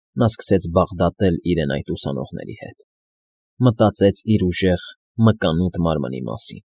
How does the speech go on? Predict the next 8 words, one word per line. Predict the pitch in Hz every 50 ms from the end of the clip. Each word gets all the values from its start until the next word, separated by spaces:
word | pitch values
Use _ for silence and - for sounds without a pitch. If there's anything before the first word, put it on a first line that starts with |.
| _ _ _ _ _ _ _ _ _ _ _ _ -
և | 101 98 90 85 82
վճռեց, | 87 85 - - 90 95 92 90 -
որ | - 80 82 -
ֆիզիկապես | - - 98 92 - 95 90 - 85 78 - - 82 - -
կհաղթի | - - 90 90 85 - - - - 85
նրանցից | 87 85 80 76 80 - - - 82 80 - -
ամեն | - 107 95 90 85 73 69
մեկին։ | 64 60 60 - - - - -